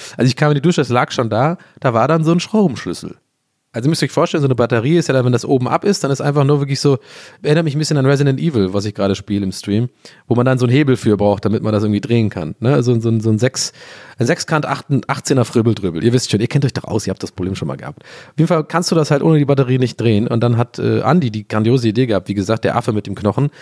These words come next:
dass man ja einfach einen, äh, so einen Schraubenschlüssel nehmen kann, heißt es, glaub ich. Und jetzt denkt ihr, ja, okay, Donny, ganz lustig, was, aber ist ja auch nicht so eine geile Geschichte.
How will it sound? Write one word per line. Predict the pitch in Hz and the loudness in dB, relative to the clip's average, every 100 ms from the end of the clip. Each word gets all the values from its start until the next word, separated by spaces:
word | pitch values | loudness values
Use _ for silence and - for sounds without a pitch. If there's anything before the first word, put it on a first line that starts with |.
| - - | -20 -6
dass | - 151 | -2 2
man | 160 | 2
ja | 156 | 4
einfach | 165 156 139 | 2 0 0
einen, | 135 131 - | -2 -2 -6
äh, | 143 139 131 127 | 0 2 4 2
so | 123 123 | 0 0
einen | 123 117 | 0 -2
Schraubenschlüssel | - - 226 135 85 _ _ - - 110 107 92 | -4 -2 -2 -2 -10 _ _ -10 0 0 2 0
nehmen | 92 85 85 | 0 -2 -2
kann, | 80 | -6
heißt | 82 80 | -8 -10
es, | - | -12
glaub | 80 78 | -14 -14
ich. | - _ _ _ _ _ _ - - | -18 _ _ _ _ _ _ -18 -8
Und | 110 | 0
jetzt | 160 170 | 0 0
denkt | 208 220 | -2 0
ihr, | 190 - - | -2 -2 -10
ja, | - 143 | 0 2
okay, | 180 - 208 | 2 2 2
Donny, | 190 185 | 4 2
ganz | 135 117 | 2 2
lustig, | 165 175 165 | 2 2 -2
was, | 147 139 | 0 -2
aber | 135 135 139 131 | -2 -2 0 0
ist | 135 | 0
ja | 131 120 | 0 0
auch | 117 | -2
nicht | 110 | -4
so | - | -4
eine | 98 | -4
geile | 95 92 | -4 -2
Geschichte. | 90 - 95 - 90 | -2 -4 -10 -12 -16